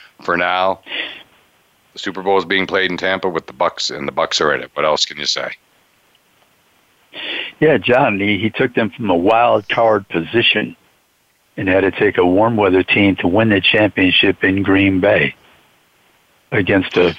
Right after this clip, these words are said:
Speaker 2: fairly good quarterback, I might
Speaker 1: Uh,
Speaker 2: say.
Speaker 1: fairly good, yes. And let's not forget, I mean, you know, this, uh, big storyline down here, huge storyline, is, you know,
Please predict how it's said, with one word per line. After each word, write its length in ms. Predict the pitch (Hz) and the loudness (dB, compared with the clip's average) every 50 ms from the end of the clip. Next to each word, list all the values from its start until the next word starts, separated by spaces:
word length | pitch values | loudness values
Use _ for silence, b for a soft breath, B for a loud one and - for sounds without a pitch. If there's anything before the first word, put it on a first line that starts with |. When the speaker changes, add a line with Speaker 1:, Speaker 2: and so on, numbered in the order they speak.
| - - | -2 0
Speaker 2:
fairly 260 | 117 117 110 101 104 | 2 2 4 4 2
good 220 | 95 117 110 95 | 2 0 0 0
quarterback, 580 | - - 120 120 92 80 78 76 73 71 - - - 170 175 - _ _ _ _ _ | 0 0 2 2 2 2 0 0 0 -2 -4 -8 -12 -20 -20 -20 _ _ _ _ _
I 60 | - 95 | -4 -2
might 160 | 92 87 82 | 0 0 2
Speaker 1:
Uh, 220 | 92 98 95 92 | 2 2 4 2
Speaker 2:
say. 60 | - - | 2 0
Speaker 1:
fairly 280 | 104 107 110 113 113 | 0 0 2 2 0
good, 320 | 107 104 101 80 67 - - - B B B B B B B B B B B | 0 0 0 -2 -2 -2 -6 -18 B B B B B B B B B B B
yes. 460 | 87 78 64 - - - - - - _ _ _ b b b b b b b | -2 -2 -2 0 -2 -4 -4 -6 -10 _ _ _ b b b b b b b
And 120 | - 104 117 | -6 -4 -2
let's 140 | 135 - - | -2 -2 -2
not 140 | 151 139 | -2 -4
forget, 400 | - 131 117 127 127 92 76 - _ _ - | -2 -2 -2 0 0 -2 -2 -4 _ _ -14
I 80 | - 76 | -12 -10
mean, 360 | 78 78 78 78 76 73 78 - | -10 -10 -10 -10 -12 -14 -16 -18
you 280 | 87 71 73 85 85 | -20 -20 -16 -12 -10
know, 200 | 78 76 73 69 | -6 -6 -6 -6
this, 240 | - - 78 - - | -4 -6 -8 -8 -8
uh, 260 | - 55 62 - - - - - - - | -12 -12 -12 -12 -12 -12 -14 -16 -12 -6
big 160 | - 117 113 | -4 -2 -2
storyline 600 | - - 131 120 117 110 98 90 82 78 78 73 | 0 0 2 2 2 2 2 2 0 0 -2 -2
down 220 | 73 73 71 69 | -2 -2 -4 -4
here, 320 | 65 69 71 67 64 - - - - - | -4 -6 -4 -4 -6 -6 -8 -14 -14 -6
huge 440 | 78 101 107 98 85 73 - - | -2 0 0 0 0 -2 -6 -8
storyline, 720 | - - 76 71 69 69 69 67 67 65 65 65 65 67 - B B B B B B B B B B | -6 -4 -4 -2 -2 -2 -2 0 0 0 0 0 -2 -4 -8 B B B B B B B B B B
is, 500 | - 73 73 69 69 67 67 - - - | -4 -2 -2 0 0 0 0 -2 -2 -4
you 220 | - 82 78 78 71 | -4 -6 -4 -4 -2
know, 500 | 71 69 67 67 67 67 67 62 - | 0 0 0 0 0 -2 -4 -8 -12